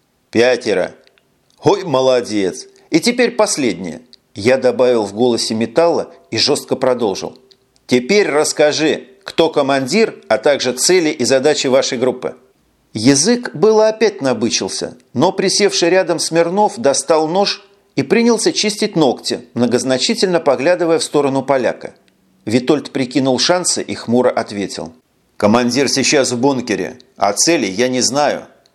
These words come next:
Говорили, что надо совершить рейд до этого района, а для чего – мне неизвестно». Звездит, как Троцкий, неизвестно ему. Хотя ладно, позже разберемся. Сейчас надо колоть его в том месте, где он колется.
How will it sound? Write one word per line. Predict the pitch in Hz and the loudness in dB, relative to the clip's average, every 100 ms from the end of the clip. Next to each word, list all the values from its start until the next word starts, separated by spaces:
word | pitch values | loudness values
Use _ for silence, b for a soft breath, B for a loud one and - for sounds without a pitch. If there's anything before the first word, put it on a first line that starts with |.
| - | -4
Говорили, | 110 151 202 139 | 0 2 0 -4
что | - 139 | -4 -2
надо | 165 135 | 0 0
совершить | 123 131 135 - 151 135 | -2 -2 -2 0 0 0
рейд | 165 143 - - | 2 0 -4 -6
до | 107 | 0
этого | 127 104 127 110 | 0 0 0 0
района, | 113 110 92 71 - _ | 0 -2 -6 -8 -16 _
а | 107 104 | -4 -2
для | 127 | -2
чего – | 123 131 131 139 - | -2 0 2 0 0
мне | 113 113 | -6 -4
неизвестно». | 110 113 107 113 101 - - _ _ _ _ _ 117 | -2 -2 0 0 0 -8 -18 _ _ _ _ _ -4
Звездит, | - 127 185 127 123 233 240 | -2 -2 -4 -2 0 0 0
как | 190 180 | -4 -4
Троцкий, | - 101 87 - - 120 _ | -6 -6 -4 -8 -8 -20 _
неизвестно | 139 139 127 113 120 117 - 110 | -4 0 2 2 0 0 -2 -6
ему. | 98 92 - _ _ _ _ | -8 -8 -12 _ _ _ _
Хотя | - - - - | -2 -2 0 0
ладно, | 110 90 85 - _ _ | 0 -2 -6 -18 _ _
позже | 180 113 113 | 0 0 -2
разберемся. | 104 104 113 104 87 - - _ _ | -4 -4 -2 -2 -4 -10 -14 _ _
Сейчас | - 123 180 - | -4 0 0 0
надо | 151 139 | -2 -2
колоть | 131 139 151 143 | 0 0 0 0
его | 135 | 0
в | 127 | 0
том | 156 131 | -2 -2
месте, | 143 123 123 | -2 -2 -4
где | 107 131 | 0 0
он | 120 | 0
колется. | 120 139 101 - - | 0 0 0 -6 -14